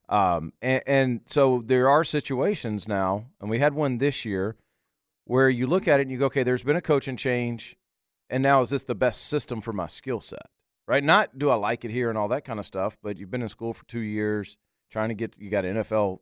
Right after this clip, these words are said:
type arm, uh, skill set. Maybe that answer is no, right? And, and so from a deve-, and they didn't feel like they were being developed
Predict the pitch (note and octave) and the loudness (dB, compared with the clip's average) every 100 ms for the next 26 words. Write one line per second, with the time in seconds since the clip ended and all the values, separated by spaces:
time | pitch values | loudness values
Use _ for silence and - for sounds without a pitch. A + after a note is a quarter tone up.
0 | - G#2 G2 - _ - G#2+ G#2 G2+ G2 | -6 -2 -2 -4 _ -8 -2 0 -2 -4
1 | F#2+ _ _ _ _ - F2+ E2+ - A2+ | -10 _ _ _ _ -8 -6 -6 -4 -2
2 | - A2 G2+ - _ _ _ _ _ _ | 0 2 2 0 _ _ _ _ _ _
3 | _ _ _ G2+ C3 D3 E3 D#3 B2 D3+ | _ _ _ 0 4 4 4 0 -6 -4
4 | G#3+ - _ _ _ - A#2+ C#3 C3+ D3 | -6 -8 _ _ _ 0 6 6 6 2
5 | D3 D3+ C#3 C#3+ C#3 B2 G#2 G#2+ C3+ C#3+ | 2 0 2 2 0 -4 -2 0 0 2
6 | D3 D3+ D3 D3+ C3+ B2+ A#2 A#2+ G2+ A#2+ | 2 2 2 0 2 0 -2 -4 -2 -2
7 | C3+ | -2